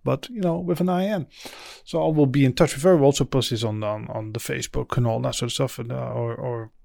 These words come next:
the Instagram, and we'll be in touch and all that sort of thing. Thanks very much. It's been a very successful competition that, that curry won. I'm gonna have an amazing wreath competition for Christmas wreath on Friday.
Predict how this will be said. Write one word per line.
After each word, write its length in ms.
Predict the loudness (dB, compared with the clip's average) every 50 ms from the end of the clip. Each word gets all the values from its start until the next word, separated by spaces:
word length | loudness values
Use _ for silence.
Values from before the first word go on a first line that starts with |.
| _ _ _ _ _ _ _ -16 -12
the 180 | -10 -8 -4
Instagram, 560 | -2 0 0 0 0 -2 -2 -2 -2 -2 -2
and 80 | 0 0
we'll 100 | 0 2
be 160 | 2 4 4
in 120 | 4 2 0
touch 300 | -4 -6 -6 -8 -10 -12
and 100 | -10 -12
all 120 | -12 -12
that 140 | -12 -12 -12
sort 180 | -12 -12 -12
of 60 | -8 -2
thing. 240 | 0 0 0 0 -2 -10 -20 -20 -20 -20 -20 -20 -20 -20 -20 -20 -20 -20 -20 -20 _ _ _ _ _ _
Thanks 260 | -2 2 2 4 6
very 200 | 8 8 8 8
much. 180 | 8 6 4 4
It's 60 | 2
been 120 | 0 0
a 60 | 2 4
very 200 | 4 4 4 4
successful 440 | 0 -2 -4 -4 -6 -6 -6 -6
competition 560 | -4 -4 -6 -4 0 0 0 0 0 -2 -6 -6
that, 260 | -6 -8 -10 -12 -10 -4
that 240 | -4 -4 -4 -2 0
curry 200 | 2 4 6 6
won. 220 | 8 8 8 8
I'm 160 | 10 10 10
gonna 160 | 10 10 8 6
have 140 | 6 6
an 80 | 6 8
amazing 1040 | 8 8 8 8 10 8 8 8 6 4 2 0 0 -2 -2 -4 -6 -8 -8 -4 2
wreath 340 | 4 4 4 2 -2 -10 -4
competition 560 | -4 -4 -4 -4 -2 0 0 0 0 -2 -4
for 160 | -4 -4 -4
Christmas 460 | 0 2 2 2 4 2 2 2 4
wreath 260 | 4 4 4 2 0
on 120 | -2 -4 -4
Friday. 680 | -4 -2 0 2 2 4 6 6 6 4 4 0